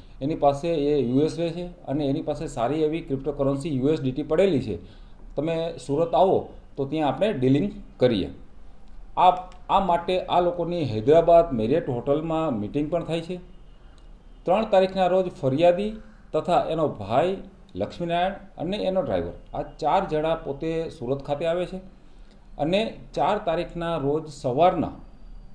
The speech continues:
શ્રી સિદ્ધિ એન્ટરપ્રાઇઝ નામની આંગડિયા પેઢીની અંદર, જે બોગસ છે, એને ઊભી કરવામાં આવેલી પ્રી પ્લાન મુજબ, એ આંગડિયા પેઢીની અંદર બે કરોડ રૂપિયા લઈને જાય છે. આંગડિયા પેઢીનો ઓનર છે શાહરૂખ વોહરા કરીને,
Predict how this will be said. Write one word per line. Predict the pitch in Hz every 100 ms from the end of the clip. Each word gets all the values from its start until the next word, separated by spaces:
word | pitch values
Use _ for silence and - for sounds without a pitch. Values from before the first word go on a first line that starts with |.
| -
શ્રી | - 170
સિદ્ધિ | 170 120 113
એન્ટરપ્રાઇઝ | 208 196 196 185 165 143
નામની | 143 156 160
આંગડિયા | 117 117 160 196
પેઢીની | 190 147 143 131
અંદર, | 101 98
જે | 104 180
બોગસ | 175 175 202 190 -
છે, |
એને | 160 165
ઊભી | 170 175
કરવામાં | 175 143 117 110
આવેલી | 110 117
પ્રી | 127 151
પ્લાન | 160 139 107
મુજબ, | 98 87 87 - - - - - - - -
એ | 190 226
આંગડિયા | 214 180 185 196 190
પેઢીની | 190 143 147 190 196
અંદર | 170 170 175 143 139 -
બે | 135 190
કરોડ | 175 170 170
રૂપિયા | 165 170
લઈને | 160 135
જાય | 113 135
છે. | 165 196 - - - - - - - -
આંગડિયા | - 139 180
પેઢીનો | 185 160 170 175
ઓનર | - 135 170 208
છે | 214 156
શાહરૂખ | 135 123 135 175 - -
વોહરા | 113 135 151
કરીને, | 131 98 92